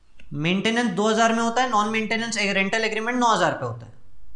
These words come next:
तो आप दस हज़ार ले रहे हैं, मतलब आपने हज़ार का discount दिया है।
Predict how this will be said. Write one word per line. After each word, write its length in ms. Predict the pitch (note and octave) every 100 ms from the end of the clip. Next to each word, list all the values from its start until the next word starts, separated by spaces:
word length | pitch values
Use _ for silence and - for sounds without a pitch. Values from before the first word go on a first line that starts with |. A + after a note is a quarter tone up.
| - -
तो 60 |
आप 180 | D#3+ D#3
दस 160 | D#3+ G3
हज़ार 240 | F#3 G3+
ले 140 | F#3+ G3
रहे 100 | G3
हैं, 60 |
मतलब 280 | F#3+ F#3+ F#3+
आपने 220 | F#3+ G3
हज़ार 300 | F#3+ F3 F#3
का 100 | G3
discount 400 | G#3+ G#3+ A#3 A#3+
दिया 160 | A3
है। 80 | G3